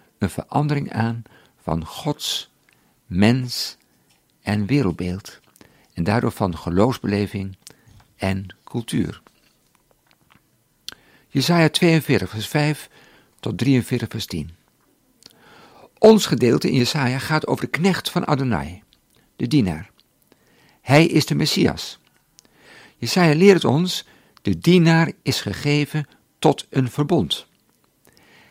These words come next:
Het woord dienaar is eved, is afgeleid van avat, is werken en aanbidden. Wanneer we het woord avat is dienen bekijken,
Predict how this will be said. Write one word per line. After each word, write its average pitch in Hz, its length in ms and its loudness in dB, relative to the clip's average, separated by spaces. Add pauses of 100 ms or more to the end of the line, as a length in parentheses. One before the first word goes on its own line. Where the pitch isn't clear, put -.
Het - 100 -16
woord 90 240 -2
dienaar 131 500 4 (440)
is - 280 -6
eved, 143 760 -2
is - 300 -8
afgeleid 117 480 -4
van 110 280 -6
avat, - 600 -4 (640)
is 90 200 -6
werken 139 560 -2 (580)
en 143 440 -4
aanbidden. 104 520 -6 (640)
Wanneer - 140 -20 (600)
we - 120 0
het 165 120 2
woord 165 260 2
avat 156 540 0
is 120 260 -8
dienen 165 280 2
bekijken, 160 600 0